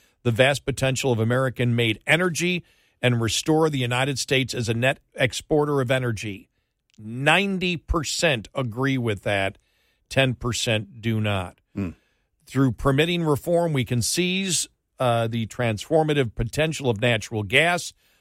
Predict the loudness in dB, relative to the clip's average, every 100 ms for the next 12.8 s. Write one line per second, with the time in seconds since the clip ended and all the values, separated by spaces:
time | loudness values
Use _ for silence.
0 | _ 2 4 2 0 -2 0 0 0 2
1 | 4 4 2 0 0 0 0 0 0 -2
2 | -2 -2 -6 -6 -2 2 2 2 0 0
3 | -2 -2 -4 -4 -4 _ _ _ 2 2
4 | 2 -2 -2 0 2 2 2 0 0 0
5 | 0 0 2 2 2 -2 -2 -2 -2 -4
6 | 2 2 2 -2 -2 -2 -2 -2 -2 -8
7 | -12 _ _ _ _ _ -2 0 0 -2
8 | 0 2 2 0 -2 -4 -4 -4 0 2
9 | 2 -2 -4 -6 -2 0 0 0 -2 -2
10 | -2 0 -2 -8 _ _ _ _ 0 2
11 | 2 0 -4 -6 -4 -2 -2 -4 _ _
12 | -4 -4 -2 -2 -2 -2 -4 -4